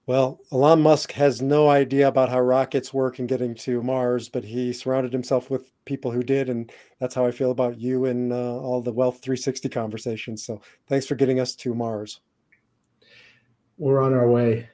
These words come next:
Speaker 1: <laughs> We're on our way. Um, sounds good. We're gonna keep going. We're gonna,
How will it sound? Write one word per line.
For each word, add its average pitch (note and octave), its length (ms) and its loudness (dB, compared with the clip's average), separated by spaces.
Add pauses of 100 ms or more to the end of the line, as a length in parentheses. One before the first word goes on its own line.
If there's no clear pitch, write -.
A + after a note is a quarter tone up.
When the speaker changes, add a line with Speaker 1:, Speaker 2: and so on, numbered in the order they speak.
(220)
Speaker 1:
<laughs> - 280 -20
We're C#3 160 -2
on C3 180 -2
our C3+ 160 0
way. A#2+ 280 -6 (460)
Um, B2 440 2
sounds C#3+ 380 4
good. C#3+ 120 8
We're C3+ 200 6
gonna E3 160 10
keep F#3 240 4
going. F#3 340 10
We're E3+ 100 6
gonna, D3+ 260 4